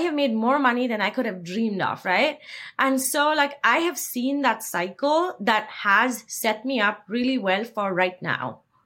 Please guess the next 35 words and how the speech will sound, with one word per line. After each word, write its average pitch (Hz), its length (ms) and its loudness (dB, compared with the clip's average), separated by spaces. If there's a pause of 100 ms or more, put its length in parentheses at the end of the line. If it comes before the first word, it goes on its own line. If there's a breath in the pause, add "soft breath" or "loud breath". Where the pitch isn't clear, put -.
(600)
That 226 320 2
even 277 240 4
if 311 100 2
I 233 140 4
have 285 140 0
to 277 100 0
offload 240 500 2
properties 220 760 -2
at 208 320 2
a 214 140 0
discount 202 760 -2
or 214 60 4
at 202 160 4
a 190 120 2
loss, 175 680 4 (400 loud breath)
just 254 340 2
getting 233 320 2
the 381 100 2
money 254 300 4
that 220 140 2
I 196 80 2
put 269 300 0
into 269 400 2
it 185 360 0 (460)
is 247 180 6
enough 233 340 4
of 320 120 0
a 320 80 4
liquidity 233 680 -2
factor 214 420 -2
for 202 180 -4
me 202 240 -4
to 254 120 -6
go 214 220 2
out 190 260 6